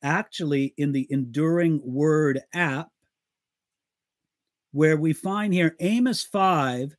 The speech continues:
um, is talking about seeking God in an midst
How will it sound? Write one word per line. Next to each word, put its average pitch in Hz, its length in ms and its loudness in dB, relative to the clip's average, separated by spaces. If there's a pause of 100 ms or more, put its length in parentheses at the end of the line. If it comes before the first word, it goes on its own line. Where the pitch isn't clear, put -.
(360)
um, 151 340 0
is - 460 0
talking 214 280 0
about 175 220 0
seeking 247 720 0
God 151 580 2
in 160 120 2
an 160 320 4
midst 190 340 -2